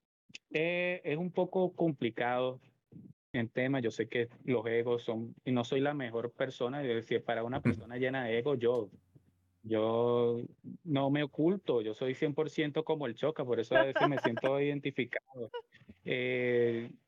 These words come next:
Speaker 1: si ustedes me preguntan, eh, ahí, ¿quién es el presidente? Como él le dice a Ibai, ¿quién es el presidente? Egal. Egal es el presidente y por eso él es tan
Speaker 3: Ujú.
Speaker 1: político y no quiere meterse en tantos
Speaker 3: Sí.
Speaker 1: problemas. Él es el Ibai de la comunidad tibiana.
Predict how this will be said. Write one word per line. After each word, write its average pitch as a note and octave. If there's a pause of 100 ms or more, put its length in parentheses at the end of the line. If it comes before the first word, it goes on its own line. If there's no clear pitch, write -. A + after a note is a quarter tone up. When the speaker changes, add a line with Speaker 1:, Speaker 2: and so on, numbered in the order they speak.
Speaker 1:
si -
ustedes D3
me F3
preguntan, C#3+ (680)
eh, B2+
ahí, C#3 (140)
¿quién D#3
es D#3+
el F3
presidente? D3
Como D3+
él B2+
le D3
dice D#3
a D#3+
Ibai, D#3
¿quién C#3
es D3
el -
presidente? C3+
Egal. A#2 (920)
Egal A#2
es C3
el C3+
presidente B2+
y A#2
por A2+
eso A2
él B2
es C3
tan C#3+
Speaker 3:
Ujú. C3+
Speaker 1:
político C3
y A#2+
no A#2
quiere B2
meterse B2
en C3
tantos C3+
Speaker 3:
Sí. D#4+
Speaker 1:
problemas. G3
Él A#2
es C3
el C#3+
Ibai B2 (400)
de C#3
la C#3+
comunidad C#3+
tibiana. E3